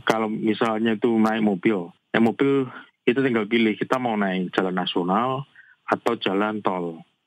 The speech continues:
Nah, kalau jalan tol resikonya ya seperti itu tadi.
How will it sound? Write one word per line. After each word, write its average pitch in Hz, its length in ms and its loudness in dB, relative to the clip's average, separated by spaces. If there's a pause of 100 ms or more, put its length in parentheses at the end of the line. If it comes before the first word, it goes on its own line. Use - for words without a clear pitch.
(340)
Nah, 107 240 0
kalau 113 160 0
jalan 110 320 -2
tol 120 240 -2
resikonya 113 800 0 (240)
ya 104 240 4
seperti 101 320 2
itu 107 80 2
tadi. 117 240 -2